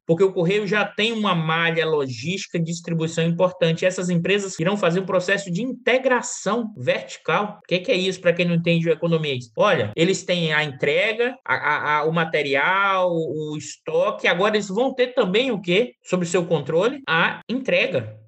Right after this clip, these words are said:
a distribuição. E isso, a gente costuma dizer, nas, essas grandes empresas estão integrando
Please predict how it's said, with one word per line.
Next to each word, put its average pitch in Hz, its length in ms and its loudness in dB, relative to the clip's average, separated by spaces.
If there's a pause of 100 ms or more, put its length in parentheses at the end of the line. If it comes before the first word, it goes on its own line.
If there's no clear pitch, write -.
a 147 140 0
distribuição. 254 680 -2 (200)
E 196 180 2
isso, 269 420 -2 (360)
a 165 80 6
gente 190 200 0
costuma 185 320 0
dizer, 170 280 2
nas, 208 200 0
essas 170 360 0
grandes 170 260 2
empresas 208 300 2
estão 226 220 2
integrando 202 1160 0